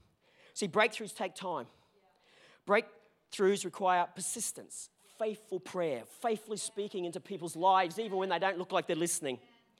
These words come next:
Inviting people, inviting people, inviting people. "Come to church. Got a great pastor. Check it out. Music's really good. They got okay coffee. You wanna get a coffee machine for us? Feel free to get us an expensive one. That's okay.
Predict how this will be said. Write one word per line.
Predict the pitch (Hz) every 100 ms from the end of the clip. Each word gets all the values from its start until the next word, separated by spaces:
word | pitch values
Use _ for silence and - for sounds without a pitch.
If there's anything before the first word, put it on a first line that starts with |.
| _ _ -
Inviting | 214 180 247 247 220
people, | - 233 175 156
inviting | 123 233 233 214
people, | 196 190 143 101
inviting | - 208 214 196
people. | 180 180 - _
"Come | - 226
to | 196
church. | - 196 - _ -
Got | 202
a |
great | 180 165
pastor. | - 156 - _ _
Check | - 214
it | 180
out. | 156 - _ _
Music's | 190 185 -
really | 170 143
good. | 143 - _ -
They |
got | 160 202 - - - -
okay | 185 -
coffee. | 147 185 - 117 _ _ _ _ _
You | 180
wanna | 208
get | 196
a | 185
coffee | 196 185
machine | 160 - 165
for | 175 170
us? | 165
Feel | - 175
free | 143 151
to | 139
get | 139
us | 135
an |
expensive | 127 - 139 143
one. | 131 131
That's | 160
okay. | 160 -